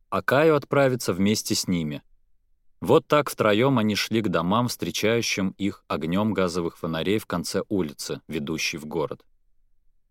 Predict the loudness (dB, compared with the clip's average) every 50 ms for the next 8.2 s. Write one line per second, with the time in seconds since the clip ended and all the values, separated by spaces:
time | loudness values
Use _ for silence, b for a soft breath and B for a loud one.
0 | _ _ 0 0 0 2 2 2 2 4 2 2 4 4 4 4 4 2 2 4
1 | 4 2 2 0 -4 -8 -8 -8 -8 _ _ _ _ _ -6 -2 -2 0 2 2
2 | 2 2 4 2 2 2 0 -2 -6 -14 -8 _ 0 2 2 2 0 -4 -8 -10
3 | -10 -12 -12 -12 -14 _ _ _ _ _ _ -10 -8 0 4 4 4 4 4 2
4 | 2 0 0 0 0 2 2 2 2 0 -2 0 2 2 2 0 0 -6 -2 0
5 | 2 2 2 0 -2 -2 0 0 2 2 0 0 -2 -2 0 2 0 0 0 -2
6 | -4 -2 0 -2 0 2 2 2 2 0 0 -2 -4 -4 -4 -2 -2 -2 0 2
7 | 0 0 0 -2 -6 -2 0 0 -2 0 -2 -4 -4 -2 -2 -2 -2 -2 -4 -6
8 | -8 -10 -10